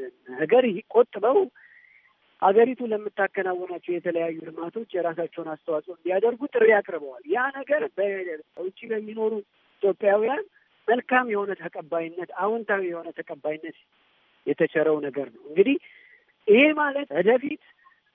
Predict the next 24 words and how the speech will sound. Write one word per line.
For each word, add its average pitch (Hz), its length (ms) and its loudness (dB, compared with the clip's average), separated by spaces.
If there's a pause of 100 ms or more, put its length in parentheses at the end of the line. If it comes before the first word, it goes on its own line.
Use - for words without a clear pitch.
(180)
በመደበኛ 165 1200 -4 (300)
በሆነው 196 520 0
የፋይናንስ 185 640 -6
ዘርፍ 226 320 -4
የሚገኘው 180 880 -4
ሬሚተንስ 185 500 -2
የምንለው - 500 -10 (120)
የሀገር 277 800 0
ውስጥ - 280 2
ገንዘብ፣ 175 360 4 (260)
ወደ - 180 -10
ሀገር 175 220 2
ውስጥ - 160 -6
የሚገባ 170 500 -4
የገንዘብ 165 500 -2
ፍሰት - 320 -8 (480)
ከፍ 247 220 4
ሊል 226 220 -2
የሚችልበት 180 680 -2
እድል 160 300 -2
አለ። 208 180 2 (120)
ከዛ 185 300 -4
ውጪ 190 180 -2 (760)
በኢንቨስትመንት 208 800 -2